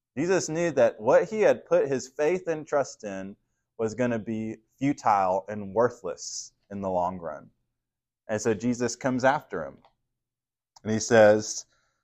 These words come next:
uh, you know, the man answers him, you know, "No one's gonna put me in the pool." And Jesus just tells him. It's, <laughs> I mean, just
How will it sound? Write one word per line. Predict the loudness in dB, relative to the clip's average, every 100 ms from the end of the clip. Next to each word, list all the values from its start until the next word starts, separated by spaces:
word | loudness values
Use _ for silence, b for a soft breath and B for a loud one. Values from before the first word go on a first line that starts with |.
| _ 0
uh, | 2
you | 2
know, | 0 0
the | 2
man | 2 6
answers | 4 6 2 6
him, | 8 8 6 -4 -8
you | -8
know, | -8 -10 _ _ _ _
"No | 0
one's | 0 4
gonna | 4 6
put | 6
me | 6
in | 2
the | 0
pool." | 6 12 12 12 12
And | 8
Jesus | 2 2 0
just | -4 8
tells | 10 10 4
him. | -10 _ _ _ _ _ _ _ _
It's, | -6 2
<laughs> |
I | 2 2 _ _ _ -2
mean, | 0 2
just | 0